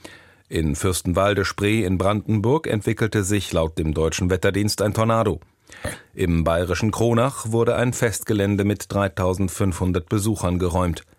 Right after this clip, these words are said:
Auch heute sind vor allem in Süddeutschland weitere Unwetter möglich.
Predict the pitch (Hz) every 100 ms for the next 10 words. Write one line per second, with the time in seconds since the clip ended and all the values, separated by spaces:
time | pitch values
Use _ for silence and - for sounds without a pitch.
0 | _ _ _ _ - 123 135 117 95 80
1 | 82 85 - 87 78 110 117 104 107 87
2 | 92 87 92 92 85 - 101 87 87 85
3 | 101 113 87 80 85 73 65 62 58 -